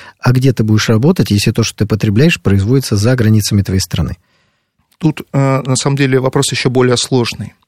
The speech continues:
Speaker 2: Вот, э, вы знаете, э, очень часто даже у, у государственных чинов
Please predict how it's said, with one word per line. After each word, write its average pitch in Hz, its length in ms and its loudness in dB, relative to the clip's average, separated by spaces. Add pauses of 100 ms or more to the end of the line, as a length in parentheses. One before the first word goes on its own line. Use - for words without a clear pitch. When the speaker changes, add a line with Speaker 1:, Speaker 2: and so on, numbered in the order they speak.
(540)
Speaker 2:
Вот, 135 220 -2
э, 147 440 2 (220)
вы 139 180 0
знаете, 151 420 2 (120)
э, 139 540 0
очень 139 480 0
часто - 760 -2
даже 135 220 0
у, 127 140 0
у 139 440 2
государственных 139 600 -2
чинов 185 460 -2